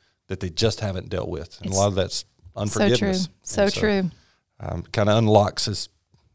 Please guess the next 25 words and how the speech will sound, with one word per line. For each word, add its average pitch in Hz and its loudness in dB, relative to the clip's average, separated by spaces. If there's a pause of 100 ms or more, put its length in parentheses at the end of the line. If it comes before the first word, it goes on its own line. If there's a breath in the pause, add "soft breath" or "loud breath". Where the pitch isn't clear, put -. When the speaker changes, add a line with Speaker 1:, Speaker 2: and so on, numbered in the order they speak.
(300)
Speaker 2:
It 214 8
does. 254 10
Speaker 1:
cliched, 123 10
Speaker 2:
It's 110 10
a - 10
Speaker 1:
it, 104 4
it 104 2
Speaker 2:
key. - 4
Speaker 1:
unlocks 101 4
Speaker 2:
It's - 2
a 220 4
Speaker 1:
it. 214 0
Speaker 2:
key 247 4
that, 226 6
uh, 208 2
it's - -4
a 196 -4
key 240 -2
to 226 4
the 202 -2
kingdom, 185 0
I 175 2
say, 180 0
that 185 0
unlocks 190 0